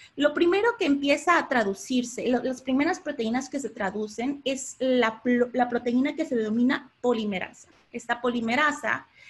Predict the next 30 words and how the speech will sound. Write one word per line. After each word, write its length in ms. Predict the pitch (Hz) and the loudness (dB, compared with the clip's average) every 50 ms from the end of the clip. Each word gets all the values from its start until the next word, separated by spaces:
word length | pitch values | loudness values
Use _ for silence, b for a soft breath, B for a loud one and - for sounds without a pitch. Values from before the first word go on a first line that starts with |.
| B B | B B
es 180 | B 233 233 - | B -8 -4 -2
encargada 600 | 277 262 269 277 277 254 247 247 262 254 285 302 | -2 -2 0 2 2 2 2 2 2 2 2 0
del 140 | 311 240 226 | -2 -4 -6
siguiente 480 | - - 208 202 220 247 262 247 247 | -6 -8 -6 -4 -2 -2 0 -2 -2
paso, 520 | - - - 269 320 320 - 220 190 - - _ | -4 0 0 0 0 0 -2 -8 -8 -10 -10 _
la 140 | - 226 214 | -4 -2 0
replicación 680 | 220 208 208 - 220 220 - 214 214 - - 269 302 294 | 0 -2 -2 -4 -8 -8 -8 -10 -10 -6 -4 -2 0 0
del 140 | 277 262 | -2 -4
genoma, 500 | - - 220 208 196 196 190 185 185 180 - - - _ _ | -4 -4 -6 -4 -4 -4 -4 -6 -8 -10 -12 -16 -20 _ _
genoma 340 | - 233 220 202 202 196 202 | -4 -2 -2 -2 -2 -2 -4
viral. 360 | 226 262 339 381 294 - - _ b b b b b b b b b b b | -2 0 0 0 -2 -2 -6 _ b b b b b b b b b b b
En 140 | - 240 254 | -4 -2 -2
este 240 | 294 320 - 392 392 | -2 -2 -2 -4 -6
paso, 680 | 392 - - 254 269 277 - - 285 277 277 - - - - | -4 -2 -2 -2 -2 -4 -4 -2 0 0 0 -2 -4 -4 -4
la 220 | 226 220 226 226 | -2 -2 -2 -2
polimerasa 600 | - 233 233 226 226 226 226 233 254 254 - 294 | -2 -2 -2 0 0 0 0 -2 -2 -4 -2 -2
viral 360 | 269 254 233 240 262 277 - - _ _ _ _ _ _ _ _ _ - | -2 0 0 0 -2 -2 -4 -10 _ _ _ _ _ _ _ _ _ 0
hace 340 | - 277 262 254 330 - - | 0 0 2 2 -2 -2 -2
copias 440 | - 294 294 294 - 311 320 320 - | 0 -2 -2 -2 -2 -4 -4 -4 -6
constantes 680 | - - 240 240 233 - - 254 262 277 277 320 285 | -4 -4 -2 -2 -2 -2 -2 0 0 0 -2 -4 -2
del 140 | 262 240 233 | -2 -4 -4
genoma 580 | - - 208 220 240 269 320 330 330 339 392 - - - _ _ _ _ _ _ _ _ _ _ _ _ _ _ _ _ _ _ _ - | -4 -4 -2 0 0 2 4 4 4 4 2 -2 -10 -20 _ _ _ _ _ _ _ _ _ _ _ _ _ _ _ _ _ _ _ 0
para 240 | - 254 262 254 247 | 2 2 2 2 2
que 140 | 302 294 320 | 2 2 2
estos 340 | 330 330 - 370 330 285 | 2 0 -2 -6 -4 0
vir-, 260 | 269 320 320 262 254 254 | 2 2 2 2 0 0
para 260 | 285 277 269 269 269 | 2 2 2 0 -2
que 80 | 262 | -2
estos 300 | 269 285 - - 339 - | -2 -2 -4 -10 -10 -6
genomas, 640 | - 339 320 302 285 254 220 202 - - - - | -2 0 0 2 2 0 0 -2 -2 -4 -8 -14